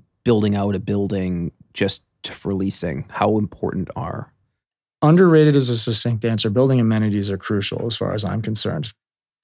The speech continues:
Speaker 2: Just looking at it, you have two buildings that are the exact same, but one has a cafeteria and one doesn't, but they're the same price. Which building are you gonna go to? You're gonna go to the building with the cafeteria with more amenities. And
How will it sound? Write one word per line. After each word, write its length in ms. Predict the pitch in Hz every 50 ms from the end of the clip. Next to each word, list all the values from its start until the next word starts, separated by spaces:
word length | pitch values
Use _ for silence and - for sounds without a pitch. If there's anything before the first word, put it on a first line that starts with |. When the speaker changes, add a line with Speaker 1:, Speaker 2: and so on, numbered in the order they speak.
| - - _
Speaker 2:
Just 200 | - 151 139 -
looking 240 | 147 139 127 131 131
at 100 | 131 127
it, 100 | 120 113
you 60 | 104
have 140 | 104 98 -
two 200 | - - 175 160
buildings 360 | 135 147 143 131 139 135 123
that 100 | 120 113
are 60 | 110 104
the 120 | 101 104
exact 360 | 104 104 107 120 120 117 113
same, 340 | - - 127 120 117 113 110
but 120 | 107 -
one 340 | - 104 120 123 123 123 123
has 580 | 117 120 120 120 117 117 113 110 107 - - - - _ -
a 40 | 117
cafeteria 520 | - 127 120 120 123 - 143 135 139 139
and 140 | 135 131 127
one 180 | 127 123 120 113
doesn't, 360 | 120 120 120 143 151 151 139
but 140 | - 135 117
they're 100 | 120 113
the 80 | 107
same 280 | 107 - - 127 120 110
price. 380 | - 127 123 135 147 139 - - -
Which 240 | - 131 131 - -
building 280 | - 131 127 123 120 117
are 80 | 117 113
you 80 | 113
gonna 140 | 117 110 104 95
go 180 | 104 104 104
to? 160 | 98 - -
You're 140 | 67 76 82
gonna 140 | 101 117 117
go 80 | 110 107
to 60 | 98
the 60 | 98
building 340 | 90 104 104 101 98 107 101
with 100 | 101 92
the 60 | -
cafeteria 560 | - 110 101 98 98 - - 123 120 113 107
with 180 | 98 98 - -
more 160 | 107 104 101
amenities. 560 | 98 98 104 113 110 101 90 - - - - - - - - - - - - - - - - _ -
And 440 | 127 127 127 127 123 127 123 127